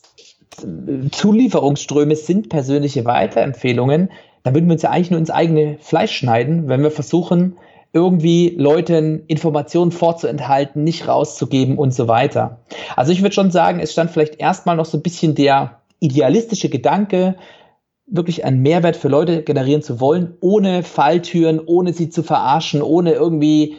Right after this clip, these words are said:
den Kunden als dumm zu betrachten und man muss ihn eigentlich nur ausnehmen und dann, äh, ist es mir wurscht, was passiert. Und dann haben wir aber tatsächlich auch die Bestätigung dafür bekommen, dass Leute es sehr zu schätzen wissen, dass sie uns dafür sogar weiterempfehlen, dass sie nicht zu uns kommen, aber das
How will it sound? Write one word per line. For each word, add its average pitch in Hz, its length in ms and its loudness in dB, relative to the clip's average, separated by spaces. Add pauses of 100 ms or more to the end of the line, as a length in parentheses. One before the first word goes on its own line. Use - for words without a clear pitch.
den 151 100 0
Kunden 175 380 0
als 139 220 -2
dumm 170 240 2
zu 170 100 0
betrachten 151 680 -2
und 147 160 0
man 139 140 0
muss 156 160 0
ihn 156 80 -2
eigentlich 131 320 -2
nur 131 240 2
ausnehmen 147 640 2
und 135 240 -2
dann, 131 300 0
äh, 123 360 4
ist 135 120 -4
es 135 120 -8
mir 131 160 -2
wurscht, 165 240 0
was 156 140 -2
passiert. 160 460 0 (380)
Und 147 120 0
dann 151 140 2
haben 165 120 4
wir 156 120 2
aber 143 160 0
tatsächlich 170 560 -4
auch 135 160 -2
die 147 100 -6
Bestätigung 147 560 0
dafür 120 220 -2
bekommen, 117 400 0
dass 113 160 -6
Leute 139 280 2
es - 140 -10
sehr 135 160 -2
zu - 100 -8
schätzen 180 440 -2
wissen, 156 400 0 (300)
dass 143 280 -2
sie 151 200 4
uns 151 260 -2
dafür 175 420 0
sogar 156 220 0
weiterempfehlen, 160 480 0
dass 147 120 -8
sie 151 60 -6
nicht 226 240 -2
zu 160 80 -2
uns 165 160 -2
kommen, 185 240 0
aber 160 160 0
das - 240 -12